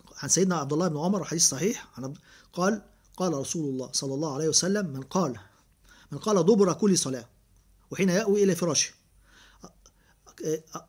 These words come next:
ثلاث مرات: 'الله أكبر كبيرا، عدد الشفع والوتر وكلمات الله التامات الطيبات المباركات، ولا إله إلا الله، عدد الشفع والوتر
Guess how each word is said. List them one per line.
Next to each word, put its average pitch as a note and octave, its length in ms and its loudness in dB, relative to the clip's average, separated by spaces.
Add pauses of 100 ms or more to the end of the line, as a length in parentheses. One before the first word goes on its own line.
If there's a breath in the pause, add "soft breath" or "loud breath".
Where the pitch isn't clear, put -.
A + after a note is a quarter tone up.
(100)
ثلاث G3+ 320 0
مرات: F3 440 2
'الله F3+ 260 0
أكبر F3+ 260 2
كبيرا، E3 420 0 (480)
عدد F#3 240 -2
الشفع E3+ 440 2
والوتر C#3+ 420 -4
وكلمات D3+ 420 -2
الله E3 240 -2
التامات F3+ 640 0
الطيبات D#3 500 -2
المباركات، E3 680 -4 (1160 soft breath)
ولا F#3 280 2
إله G3 200 4
إلا F#3+ 220 2
الله، F3+ 320 -2 (220)
عدد F3 260 -2
الشفع D3+ 480 0
والوتر E3+ 520 -2